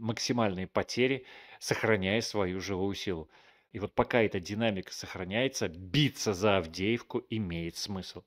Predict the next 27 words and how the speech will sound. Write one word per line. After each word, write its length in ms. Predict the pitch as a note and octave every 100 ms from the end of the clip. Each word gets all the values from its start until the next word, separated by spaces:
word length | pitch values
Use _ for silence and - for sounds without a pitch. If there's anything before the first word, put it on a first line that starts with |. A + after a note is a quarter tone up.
| -
Когда 480 | B2+ A#2 G2+ A#2 F2 - - - - - - -
динамика 520 | G#2 A#2 G#2+ F2 F#2+
повернется, 880 | - A#2+ A2+ G2+ F#2 D#2+ - C3+ -
а 80 | G2+
такое 460 | A#2+ - C3 G#2
обычно 480 | F#2+ G#2+ G#2 A2+ -
бывает 420 | F#2 G#2 F2+ F#2
в 60 | G2
оборонительных 580 | G#2 A#2 B2 - A2+ G#2+
битвах, 340 | B2 B2 A#2
когда 380 | - A2 G2+ A2+ - - - - -
начинает 640 | - A#2+ A2 A2+ A#2 G#2+
с-, 140 | - -
успех 340 | - - A#2
склоняться 560 | - - A2 G#2+ - G#2+
на 120 | F#2+
сторону 600 | F2+ A2+ G2+ F#2 F#2+ F#2+
атакующей 560 | G#2 G#2+ - A2 - G#2
стороны, 460 | - G2+ G2 G2 -
нужно 260 | A#2 G#2 A2
будет 260 | G#2 F#2+
быстро 440 | F2+ E2+ A#2+ - G#2+
это 120 | -
сражение 420 | - G2+ G2+ F#2+ F2+
прекращать, 640 | F#2 F#2+ G2 F#2+ B2+ B2+
войска 360 | G2+ - - G#2+
выводить. 560 | G2+ G#2 A2+ F#2+ -